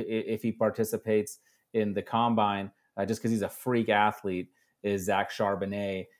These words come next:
And he's been putting together some highlight reel, uh, video as well, or tape, I think we call it. Um, thoughts on him? Again,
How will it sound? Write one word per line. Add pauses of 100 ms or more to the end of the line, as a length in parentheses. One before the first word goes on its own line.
(160)
And
he's
been
putting
together
some
highlight
reel, (280)
uh,
video
as
well,
or
tape,
I
think
we
call
it. (340)
Um, (1200)
thoughts
on
him?
Again,